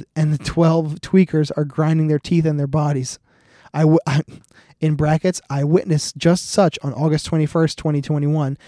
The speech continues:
at the inaugural Summer Gloom Fest in Boston. Good times. Capsule nine, take as described. Fucking shout out Sean Krim, shout out the Delaware kids.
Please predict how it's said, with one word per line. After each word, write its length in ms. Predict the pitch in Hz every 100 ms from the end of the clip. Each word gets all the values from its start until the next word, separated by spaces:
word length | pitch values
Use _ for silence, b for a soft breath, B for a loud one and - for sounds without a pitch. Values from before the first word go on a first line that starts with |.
| B 151
at 140 | 156
the 100 | 156
inaugural 520 | 147 156 160 165 170
Summer 360 | - 170 175 160
Gloom 280 | 147 143 139
Fest 460 | - 135 - - -
in 160 | 147
Boston. 520 | 139 143 143 - 120 - b b
Good 200 | 160 147
times. 500 | 156 147 117 - - _ _ _ _ _ _ _ _ _ - _ b b b
Capsule 400 | - 180 - 202
nine, 440 | 190 226 233 147 117
take 260 | 175 175
as 80 | 180
described. 720 | - 175 - 190 170 147 123 _ b b b -
Fucking 320 | 143 - 139
shout 280 | - 151 156
out 200 | 147 -
Sean 280 | - 160 156
Krim, 360 | - 190 175
shout 260 | - 143 135
out 100 | 139
the 100 | 147
Delaware 400 | 160 170 156 135
kids. 420 | - 127 127